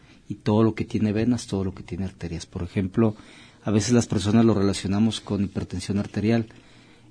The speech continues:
eh, pero también puede haber lo que conocemos como isquemias y que se puede afectar también esa parte. Ocurre mucho en fumadores, ¿no? Que el exceso de, del uso del tabaco, eh, puede provocar una isquemia, a lo mejor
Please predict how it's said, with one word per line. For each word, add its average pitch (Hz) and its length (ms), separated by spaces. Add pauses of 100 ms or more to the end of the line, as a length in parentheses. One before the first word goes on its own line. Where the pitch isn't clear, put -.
eh, 98 480
pero 101 180
también 107 300
puede 113 320
haber 110 240
lo 110 180
que - 80
conocemos 101 640
como 101 200
isquemias 110 840
y 87 280 (380)
que 92 120
se - 140
puede 98 220
afectar - 380
también 95 340
esa - 180
parte. 90 460 (340)
Ocurre 123 320
mucho 120 260
en 117 60
fumadores, 98 540
¿no? 98 140
Que 87 320 (480)
el 92 160
exceso 104 440
de, 92 460
del 98 160
uso 104 220
del 104 120
tabaco, 113 460 (560)
eh, 92 140
puede 101 240
provocar 101 380
una 104 180
isquemia, 104 640 (440)
a - 60
lo 98 80
mejor 95 500